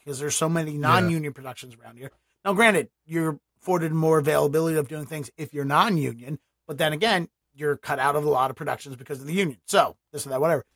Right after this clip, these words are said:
Speaker 1: L A is gonna be a different thing. I assume your schools were understanding about thi-, all this, because if you,
Speaker 2: I mean,
Speaker 1: if you
Speaker 2: yeah.
Speaker 1: went to school, like, once,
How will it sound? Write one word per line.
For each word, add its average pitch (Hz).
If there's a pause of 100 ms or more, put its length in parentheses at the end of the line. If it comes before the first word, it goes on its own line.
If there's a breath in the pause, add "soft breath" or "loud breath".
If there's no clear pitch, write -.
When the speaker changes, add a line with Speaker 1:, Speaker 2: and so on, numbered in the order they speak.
(240)
Speaker 1:
L 202
A 240
is 220
gonna 196
be 180
a 165
different 165
thing. 202
I 156
assume 208
your 190
schools 214
were 160
understanding 160
about 196
thi-, 220
all 202
this, 233 (400)
because 190
if 202
you, 240
Speaker 2:
I 320
mean, 320
Speaker 1:
if 185
you 165
Speaker 2:
yeah. 156
Speaker 1:
went -
to 240
school, 247
like, 190
once, 202